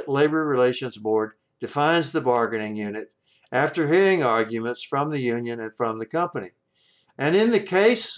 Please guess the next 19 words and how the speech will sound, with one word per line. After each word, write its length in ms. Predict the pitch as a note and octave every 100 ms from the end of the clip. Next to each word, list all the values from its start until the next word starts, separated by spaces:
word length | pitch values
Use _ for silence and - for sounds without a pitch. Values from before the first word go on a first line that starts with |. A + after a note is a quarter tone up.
| -
of 180 | C#3 A#2
Bessemer, 640 | C#3 F3+ E3+ C#3 A2+ G#2
Alabama, 640 | A2+ G#2+ G#2 C3+ E3+ G#2 - _ _ _ _ -
they 180 | G#3+ C#4
started 460 | - B3 G3 C3+
off 320 | C3+ C3 B2
with 100 | C3+
about 320 | B2 C3 C3+ -
seventeen 540 | F3+ F3+ F3+ E3 C#3+
hundred 400 | C3+ B2 A2+ G#2+
people 480 | E3+ E3+ B2 A#2+ - _ _ _
who 200 | F3+ G3
really 380 | F#3+ A3 G#3+ G#3
did 260 | D#3 D3+
want 320 | C3+ B2+ A#2+ A#2+
to 40 |
join 280 | A#2 A2 A2+
a 60 |
union. 440 | C3+ F#3+ G3+ A#2